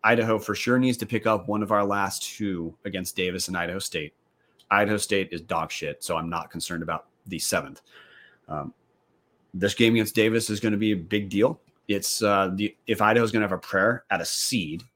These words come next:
Idaho has to win out, and that still might not be enough because of Idaho's schedule. Just Idaho didn't get a schedule as many F C S games as Montana or, like, Sacramento State either. But Idaho still, Idaho's playing for playoff position.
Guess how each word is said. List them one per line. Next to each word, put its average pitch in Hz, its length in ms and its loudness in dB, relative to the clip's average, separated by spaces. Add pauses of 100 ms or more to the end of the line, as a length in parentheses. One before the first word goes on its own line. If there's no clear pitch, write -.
(120)
Idaho 98 340 0
has 87 340 -2
to 95 100 -6
win 113 180 0
out, 73 240 -8 (280)
and 127 120 4
that 120 100 4
still 151 160 4
might 113 180 4
not 98 180 -2
be 110 80 -2
enough 80 260 -4
because 87 220 -8
of 80 80 -10
Idaho's 80 320 -4
schedule. 80 460 -2
Just 82 220 -10
Idaho 82 280 -4
didn't 82 180 -6
get 80 140 -6
a 78 40 -8
schedule 85 280 -2
as 80 80 -8
many 82 200 -6
F 85 120 -4
C 85 160 -4
S 76 100 -4
games 76 340 -6
as 78 280 -8 (760)
Montana 80 580 -4 (280)
or, 82 440 2
like, 98 160 -4
Sacramento 92 460 2
State - 440 -2
either. 65 260 -10 (520)
But 95 280 4
Idaho 123 360 8
still, 135 380 6
Idaho's 127 400 6
playing 127 420 2
for 107 120 0
playoff 113 440 2
position. 87 480 -4